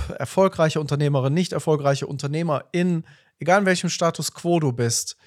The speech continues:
wir wollen, dass du mit diesem Podcast immer wieder sich selbst hinterfragst, dich selbst in deinem Leben reflektierst und vor allen Dingen auch Impulse mitnimmst, anhand derer du sagen kannst,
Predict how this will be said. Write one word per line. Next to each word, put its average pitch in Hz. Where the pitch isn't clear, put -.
wir 139
wollen, 202
dass 180
du -
mit 156
diesem 151
Podcast -
immer 180
wieder 170
sich 147
selbst 175
hinterfragst, 151
dich 123
selbst 156
in 143
deinem 143
Leben 139
reflektierst 135
und 233
vor 233
allen 196
Dingen 185
auch 190
Impulse 190
mitnimmst, 151
anhand 135
derer 147
du 180
sagen 139
kannst, 123